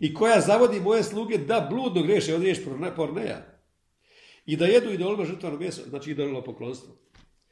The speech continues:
Znači idolopoklonstvo. Osta-, ostani ovdje u drugoj Kraljevima devet,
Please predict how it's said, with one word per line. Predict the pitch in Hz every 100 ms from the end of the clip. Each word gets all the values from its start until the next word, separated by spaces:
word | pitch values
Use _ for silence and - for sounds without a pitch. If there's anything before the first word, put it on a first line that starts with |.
| _ _ _
Znači | 160 208
idolopoklonstvo. | 208 185 156 151 180 - - _ _ - - - _ - - - -
Osta-, | 147 175 -
ostani | 160 180 175 151
ovdje | 156 151
u |
drugoj | 160 143
Kraljevima | 135 143 151 131
devet, | 139 165 160 -